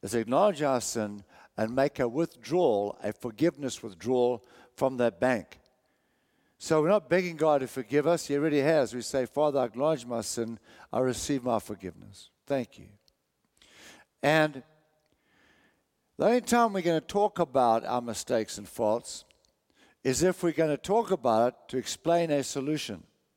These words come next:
All right? So I can tell you about a mistake I made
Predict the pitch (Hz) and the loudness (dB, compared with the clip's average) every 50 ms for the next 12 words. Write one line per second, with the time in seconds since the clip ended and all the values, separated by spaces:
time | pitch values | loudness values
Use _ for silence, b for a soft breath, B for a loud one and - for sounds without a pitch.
0 | _ _ _ _ _ _ _ _ _ _ _ _ _ _ _ _ _ _ _ _ | _ _ _ _ _ _ _ _ _ _ _ _ _ _ _ _ _ _ _ _
1 | _ _ _ _ _ _ _ _ _ - 98 113 135 170 190 - _ _ B B | _ _ _ _ _ _ _ _ _ -6 -2 0 0 0 -2 -4 _ _ B B
2 | B B B B B B B B B - - 165 165 175 196 190 - 180 165 147 | B B B B B B B B B -6 -2 2 4 4 4 2 0 -6 -8 -8
3 | - - 175 185 202 208 190 180 147 160 156 156 147 139 135 127 - - - 180 | -4 0 2 2 2 2 0 0 2 4 4 4 2 2 -2 -8 -6 -2 2 2
4 | 185 180 - - 147 135 120 113 110 107 107 107 123 127 117 | 2 0 0 -2 -4 -4 0 0 0 2 2 0 0 -4 -8